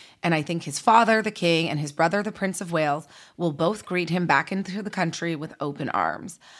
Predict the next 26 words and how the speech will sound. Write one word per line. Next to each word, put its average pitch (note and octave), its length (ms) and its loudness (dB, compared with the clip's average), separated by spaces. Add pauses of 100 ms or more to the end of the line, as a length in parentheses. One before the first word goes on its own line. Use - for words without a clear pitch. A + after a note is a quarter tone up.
(380)
I D4 280 6 (100)
just, G3 720 2 (840)
I D#4+ 300 2 (100)
don't, G#3 380 6 (600)
I, G4 260 6 (100)
and, B3+ 160 4
and C#4+ 160 6
actually, D4 460 2
I'm D#4+ 160 6
actually, B4+ 300 6 (100)
like, - 140 4
the - 160 2
odd G#3+ 220 6
person A#3 340 2
out F#3 200 2
here. E3 160 -6
Like, F3 180 -2 (340)
I F4+ 80 2
don't B4+ 240 4
fucking D4 380 0
see G#3+ 220 0
them A3+ 180 4
separating F#3 580 2
or F#3 100 0
divorcing D#3+ 580 -4 (100)
at E3 220 2